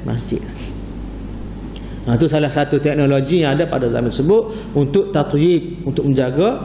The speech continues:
keselesaan masjid. Hadis yang kedua daripada Anas, katanya Rasulullah sallallahu alaihi wasallam bersabda, "Uridat alayya ujuru ummati." Dibentangkan kepada aku, ditunjuk kepada aku, katanya sallallahu alaihi wasallam, pahala yang telah diperoleh oleh umat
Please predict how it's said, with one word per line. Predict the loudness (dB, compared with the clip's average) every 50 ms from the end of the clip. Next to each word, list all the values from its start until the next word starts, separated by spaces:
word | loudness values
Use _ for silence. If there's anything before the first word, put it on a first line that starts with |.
| -8 -10 -6 -2
keselesaan | -2 -2 0 0 0 0 0 -2 -2 0 0
masjid. | -2 -2 -2 -4 -4 -6 -6 -10 -10 -10 -10 -10 -10 -10 -10 -10 -10 -10 -10 -10 -10 -10 -10 -10 -10 -10 -10 -10 -10 -10 -10 -10 -4 2
Hadis | 2 4 4 4 2 2
yang | 2 2 2
kedua | 4 4 4 4 4
daripada | 2 2 2 2 2 2
Anas, | 2 2 2 2 2
katanya | 0 2 2 2 4 4 4 4
Rasulullah | 2 2 2 2 2 4 4 4 4
sallallahu | 2 2 0 0 2
alaihi | 2
wasallam | 2 2 2 2
bersabda, | 2 0 0 0 2 2 2 4 4 4 2 2 2
"Uridat | 2 2 2 2 2 2 0 0 0
alayya | 0 2 2 4 4 4 4 4 2 2
ujuru | 2 2 2 2 2 2 2 2
ummati." | 0 0 2 2 0 0 -2 -8 -8 -8 -10 -8 -6 -2
Dibentangkan | 2 2 2 4 2 0 0 0 0 2 2 2 2 2 0 0 2 2
kepada | 2 2 2 0 0
aku, | 0 0
ditunjuk | 0 0 0 0 0 0 0 0 0
kepada | 0 0 0 0 -2
aku, | -4 -4
katanya | -4 -4 0 0 0 0
sallallahu | 0 0 0 2 2
alaihi | 2 4
wasallam, | 4 2 0 -2 -6 -8 -10 -8 -8 -6 -2 0
pahala | 0 2 4 4 4 4 4 4 4 4 4 4 4 2 0 -2 -6 -6 -2
yang | 0 2 2 2 2
telah | 2 2 2 4 2
diperoleh | 2 2 2 2 4 4 4 4
oleh | 4 4 4 4 4
umat | 4 2 2 0